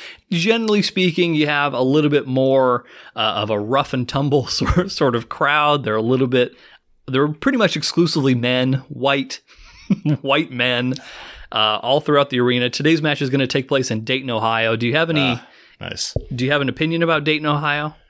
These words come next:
Speaker 2: It just seems fitting for, like, a wrestling match. Uh, <laughs>
Speaker 1: What does that
Speaker 2: just
Speaker 1: mean?
Speaker 2: Ohio.
Speaker 1: Whoa.
Speaker 2: Midwest, like,
Speaker 1: <laughs>
Speaker 2: you know.
Speaker 1: I mean, the
Speaker 2: I,
Speaker 1: Ohio,
Speaker 2: that's
Speaker 1: it's, I mean, the Ohio's
Speaker 2: the
Speaker 1: a big
Speaker 2: good old boys, you know, like, down
Speaker 1: Sure.
Speaker 2: there.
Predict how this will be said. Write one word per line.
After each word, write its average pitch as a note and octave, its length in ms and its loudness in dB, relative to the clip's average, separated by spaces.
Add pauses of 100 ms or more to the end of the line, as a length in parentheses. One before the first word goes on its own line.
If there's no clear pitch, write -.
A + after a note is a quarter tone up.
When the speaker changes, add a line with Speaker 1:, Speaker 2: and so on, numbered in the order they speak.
(920)
Speaker 2:
It A#2+ 200 -4
just G2+ 160 -2
seems A#2+ 180 0
fitting F2+ 300 -2
for, E2+ 120 -4
like, D#2+ 140 -2
a D#2 60 -2
wrestling D#2+ 580 -2 (100)
match. D#2+ 380 -2
Uh, F2+ 200 -2
<laughs> - 300 -2
Speaker 1:
What D4 100 -2
does D4 100 2
that F3 140 0
Speaker 2:
just - 100 -4
Speaker 1:
mean? F2+ 100 0
Speaker 2:
Ohio. D#2+ 560 -2 (300)
Speaker 1:
Whoa. F4 240 2
Speaker 2:
Midwest, F#2 580 2
like, F2 320 -2
Speaker 1:
<laughs> - 840 -10
Speaker 2:
you G#4+ 80 -2
know. D#2 320 -12
Speaker 1:
I - 20 -2
mean, E4+ 120 0
the E4+ 60 0
Speaker 2:
I, F4+ 120 4
Speaker 1:
Ohio, A#3 240 2
Speaker 2:
that's - 180 -8 (200)
Speaker 1:
it's, F4+ 380 -2
I C#4+ 120 4
mean, D4+ 180 0
the D4 100 0
Ohio's B3 440 2
Speaker 2:
the - 60 4
Speaker 1:
a - 20 0
big E3+ 140 2
Speaker 2:
good G#2+ 60 2
old G#2 200 0
boys, G2 440 2
you G#2+ 60 4
know, G2 240 4
like, F2+ 200 0
down F#2 120 -2
Speaker 1:
Sure. F3 220 2
Speaker 2:
there. F2+ 400 -6